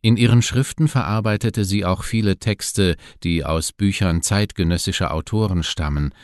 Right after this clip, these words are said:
wenn sie passend und trefflich das zum Ausdruck brachten, was sie beschreiben wollte. Es ging ihr bei historischen Schilderungen nicht darum, eigene akademische Nachforschungen anzustellen.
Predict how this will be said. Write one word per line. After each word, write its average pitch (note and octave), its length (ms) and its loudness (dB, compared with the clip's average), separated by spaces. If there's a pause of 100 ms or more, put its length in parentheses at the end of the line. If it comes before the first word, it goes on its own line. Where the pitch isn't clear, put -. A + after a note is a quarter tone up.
(500)
wenn D#2+ 160 2
sie D2+ 160 -2
passend F#2 560 -2
und C#2+ 220 -6
trefflich F2 540 -4
das F#2+ 240 -4
zum D#2+ 180 -4
Ausdruck F#2+ 480 -4
brachten, E2+ 460 -4
was D2 180 -4
sie G2 140 0
beschreiben E2+ 580 -4
wollte. C2 360 -8 (880)
Es - 160 -2
ging D#3 180 4
ihr G2+ 140 0
bei F#2+ 180 4
historischen F#2+ 720 0
Schilderungen F2 640 2
nicht F#2+ 240 0
darum, F2+ 460 2
eigene F#2+ 500 4
akademische F2+ 720 0
Nachforschungen F2+ 840 -2
anzustellen. C#2 840 -6